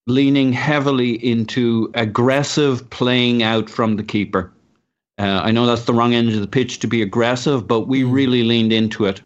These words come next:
Speaker 1: for the first ten minutes or so. So in a sense, we were saying,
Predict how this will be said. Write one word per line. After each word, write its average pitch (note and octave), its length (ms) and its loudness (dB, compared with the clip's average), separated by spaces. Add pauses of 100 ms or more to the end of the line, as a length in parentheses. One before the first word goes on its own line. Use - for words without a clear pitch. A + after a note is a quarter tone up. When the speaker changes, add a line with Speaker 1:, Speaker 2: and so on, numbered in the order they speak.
(100)
Speaker 1:
for - 180 -6
the G2+ 60 -4
first G#2+ 500 -2 (640)
ten A#2 240 2
minutes A2 300 0
or G#2+ 60 -2
so. G2 280 -2 (280)
So C3+ 300 0
in C#3 180 0
a B2+ 60 0
sense, E3 520 -2 (300)
we C3 100 0
were C3 120 2
saying, B2 440 0